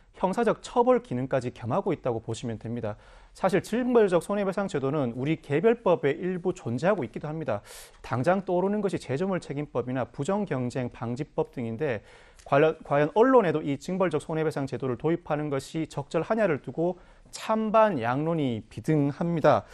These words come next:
기본적으로 개인이나 단체가 발표하는 내용보다는 언론이 발표하는 내용은 확인 과정을 거쳤다고 보고 쉽게 사실로 받아들이는 경향이 있는 것이 사실입니다. 그리고 언론은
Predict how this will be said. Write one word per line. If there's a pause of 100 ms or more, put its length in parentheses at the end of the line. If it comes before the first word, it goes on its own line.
(500)
기본적으로
개인이나
단체가
발표하는
내용보다는
언론이
발표하는
내용은 (320)
확인
과정을
거쳤다고
보고
쉽게
사실로
받아들이는
경향이
있는
것이
사실입니다.
그리고
언론은